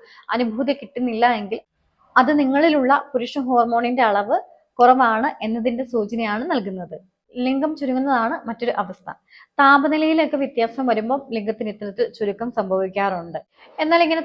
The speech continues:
താപനിലയിൽ പ്രത്യേകിച്ച് വ്യത്യാസങ്ങളൊന്നുമില്ല, പക്ഷേ നിങ്ങളുടെ ലിംഗം ചുരുങ്ങുന്നുണ്ട് എങ്കിൽ രക്തപ്രവാഹം കുറയുന്നു എന്നതിന്റെ സൂചനയാണ് നൽകുന്നത്. ഇത് ബീജോത്പാദനത്തെയും ബാധിക്കുന്നതാണ്. ആരോഗ്യമുള്ള പുരുഷന്മാരിൽ കാണുന്നതാണ് രാവിലെ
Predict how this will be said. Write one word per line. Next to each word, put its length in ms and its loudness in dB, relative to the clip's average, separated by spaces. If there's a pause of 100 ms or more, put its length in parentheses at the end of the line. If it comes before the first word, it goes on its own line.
താപനിലയിൽ 520 4
പ്രത്യേകിച്ച് 360 -2
വ്യത്യാസങ്ങളൊന്നുമില്ല, 1000 -2 (400)
പക്ഷേ 160 0 (100)
നിങ്ങളുടെ 300 2 (140)
ലിംഗം 260 -2 (140)
ചുരുങ്ങുന്നുണ്ട് 580 0 (160)
എങ്കിൽ 280 -6 (680)
രക്തപ്രവാഹം 800 6
കുറയുന്നു 400 4
എന്നതിന്റെ 380 -2 (100)
സൂചനയാണ് 640 -2
നൽകുന്നത്. 400 -6 (160)
ഇത് 120 0 (240)
ബീജോത്പാദനത്തെയും 1160 -2 (100)
ബാധിക്കുന്നതാണ്. 680 -4 (380)
ആരോഗ്യമുള്ള 480 2 (100)
പുരുഷന്മാരിൽ 680 0
കാണുന്നതാണ് 800 -2
രാവിലെ 340 2